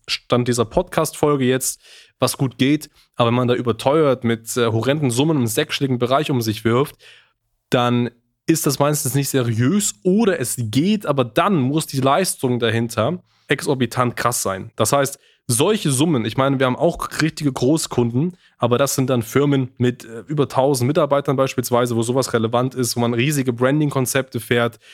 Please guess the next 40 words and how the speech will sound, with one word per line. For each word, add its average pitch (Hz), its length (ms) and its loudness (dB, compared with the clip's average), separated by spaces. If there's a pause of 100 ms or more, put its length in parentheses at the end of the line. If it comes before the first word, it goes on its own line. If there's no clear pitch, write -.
(240)
wo 131 160 4
man 123 440 2
sehr, 127 440 2
sehr, 139 120 2
sehr 120 200 2
aktiv 135 600 -2
und 120 120 2
sehr 135 280 2
großflächig 127 1000 -2
arbeitet, 120 580 0 (420)
ähm, 113 300 2
auf 113 140 -4
mehreren 135 360 2
Kanälen 123 480 2
auch 117 240 0
Budgets 143 600 0
in 131 240 -2
hoher 139 240 2
Höhe 131 200 2
verwaltet, 127 640 0 (420)
dann 131 180 2
kann 139 120 0
man 135 60 2
das 131 100 0
irgendwo 131 240 0
relativieren, 127 640 0
aber 120 280 -2 (140)
für - 200 -4
einen 120 100 0
einzelnen 123 480 -2
Makler 117 460 0
oder 120 100 -2
für - 80 -6
eine 113 100 0
Makler 120 320 0
G 117 140 -2
M 120 80 -2
B 113 160 -2
H 123 160 2
mit 123 240 -4